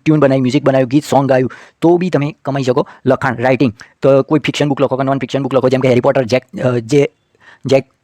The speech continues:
જે રોલિંગ છે એના રાઇટર હેરી પોટરના, એમને એ બી પુષ્કળ કમાઈ ગયા એક હેરી પોટરની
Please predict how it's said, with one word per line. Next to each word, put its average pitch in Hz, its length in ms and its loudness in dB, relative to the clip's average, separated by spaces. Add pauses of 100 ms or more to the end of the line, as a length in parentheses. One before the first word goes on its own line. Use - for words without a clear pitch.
જે 139 180 2
રોલિંગ 131 280 2
છે 139 140 -2 (420)
એના 127 260 -4 (260)
રાઇટર 117 340 2 (180)
હેરી 120 100 2
પોટરના, 120 340 -2 (120)
એમને 147 300 -4 (100)
એ 160 100 0
બી 180 200 -6 (580)
પુષ્કળ 170 280 0
કમાઈ 127 200 -2
ગયા 139 120 -2 (240)
એક 147 140 -2
હેરી 139 140 0
પોટરની 143 440 -2